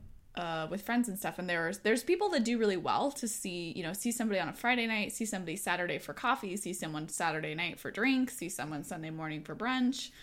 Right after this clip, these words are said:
Um, but I just don't have the, I guess, like, mental <laughs> capacity to do that.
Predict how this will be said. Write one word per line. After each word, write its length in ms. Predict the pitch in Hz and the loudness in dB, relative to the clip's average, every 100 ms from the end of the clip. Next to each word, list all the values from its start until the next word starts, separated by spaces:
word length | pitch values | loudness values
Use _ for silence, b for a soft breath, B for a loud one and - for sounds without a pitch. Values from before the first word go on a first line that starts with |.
| B B B B 175 | B B B B -4
Um, 540 | 180 165 147 147 196 | -2 -2 -2 -6 -6
but 100 | - 139 | 2 4
I 120 | 202 | 6
just 220 | 269 254 | 2 -2
don't 180 | 202 190 | -4 -2
have 140 | 190 | -4
the, 320 | 170 160 160 208 - | -2 -2 -6 -10 -10
I 80 | 185 | -8
guess, 180 | 180 - | -8 -8
like, 160 | 170 | -6
mental 360 | 156 147 156 165 | -4 -4 -6 -10
<laughs> 0 | |
capacity 760 | - - 175 190 - 180 - | -10 -12 -10 -8 -8 -8 -6
to 120 | 202 202 | -6 -6
do 200 | 156 156 | -8 -6
that. 360 | 147 160 165 | -4 -4 -8